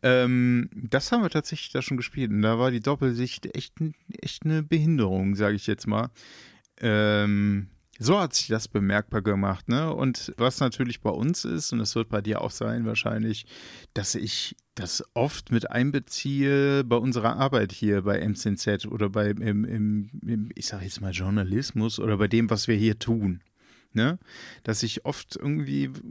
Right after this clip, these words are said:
lese von Menschen, „Ja, ich hab das und das gespielt“ oder so, und dann geht mein Kopf dahin,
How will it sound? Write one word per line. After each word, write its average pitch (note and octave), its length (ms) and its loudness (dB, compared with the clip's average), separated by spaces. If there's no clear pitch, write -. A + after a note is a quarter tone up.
lese D3 560 0
von C#3+ 260 -2
Menschen, C#3 460 0
„Ja, E3 360 2
ich D3+ 140 -2
hab - 120 -6
das - 180 -4
und A#2+ 120 -2
das C#3 180 -6
gespielt“ C#3 920 -4
oder A#2+ 300 -4
so, B2 300 -2
und B2 120 -2
dann A#2+ 300 -2
geht B2 240 -4
mein A#2 200 -2
Kopf - 280 -6
dahin, C#3 500 -2